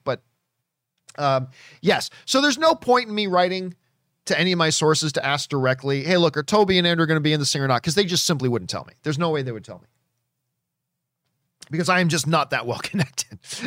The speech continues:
Anyway, that's that. Thanks for asking, man. Uh, okay.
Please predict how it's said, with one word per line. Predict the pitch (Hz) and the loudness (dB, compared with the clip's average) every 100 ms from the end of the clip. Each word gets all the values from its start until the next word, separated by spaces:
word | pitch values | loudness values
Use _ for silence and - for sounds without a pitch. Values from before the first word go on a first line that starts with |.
| - | -4
Anyway, | 175 156 104 - _ | -4 -4 -8 -14 _
that's | 220 254 - | 0 2 0
that. | 139 127 _ - _ | 0 -2 _ -20 _
Thanks | 208 214 | -2 0
for | 190 | 0
asking, | 160 147 123 | 0 0 -8
man. | 104 107 - - - _ | -10 -10 -14 -20 -20 _
Uh, | 151 165 165 160 | 2 4 4 2
okay. | 196 180 | 0 -2